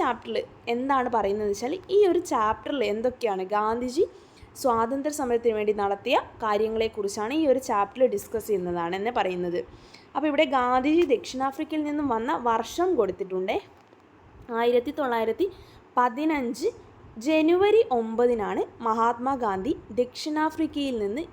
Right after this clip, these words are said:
ഇന്ത്യയിലേക്ക് തിരിച്ചെത്തുന്നത്. ഇദ്ദേഹം അദ്ദേഹത്തിൻ്റെ കൂടെയുള്ള ആശ്രമവാസികളെ താമസിപ്പിക്കുവാൻ വേണ്ടിയിട്ട് എവിടെയാണ് ആശ്രമം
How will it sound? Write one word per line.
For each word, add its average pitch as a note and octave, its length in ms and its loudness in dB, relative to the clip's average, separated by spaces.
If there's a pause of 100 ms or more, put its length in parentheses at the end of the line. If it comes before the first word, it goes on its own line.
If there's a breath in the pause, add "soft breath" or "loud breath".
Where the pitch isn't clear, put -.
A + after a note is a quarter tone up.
(140)
ഇന്ത്യയിലേക്ക് C4 840 2 (440 loud breath)
തിരിച്ചെത്തുന്നത്. B3 880 4 (1200 loud breath)
ഇദ്ദേഹം F4 480 2 (440)
അദ്ദേഹത്തിൻ്റെ E4 520 4 (100)
കൂടെയുള്ള C#4+ 480 2 (280)
ആശ്രമവാസികളെ B3+ 1080 0 (280)
താമസിപ്പിക്കുവാൻ A3 880 0 (100)
വേണ്ടിയിട്ട് F3+ 460 2 (640 loud breath)
എവിടെയാണ് C#4 560 2 (260)
ആശ്രമം C4+ 420 -4